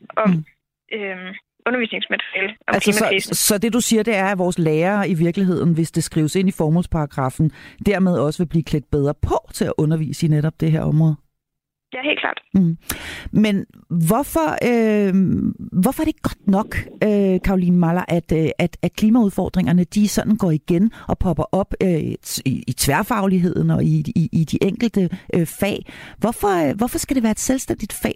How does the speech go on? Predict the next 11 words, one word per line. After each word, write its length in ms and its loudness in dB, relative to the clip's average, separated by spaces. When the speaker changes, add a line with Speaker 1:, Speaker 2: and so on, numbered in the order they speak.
Speaker 2:
på 60 0
skemaet, 460 2
mener 200 2
du? 180 0
Speaker 1:
Øhm, 920 -2
altså, 460 -2
som 160 0
det 120 0
er 100 0
lige 240 0
nu, 180 -2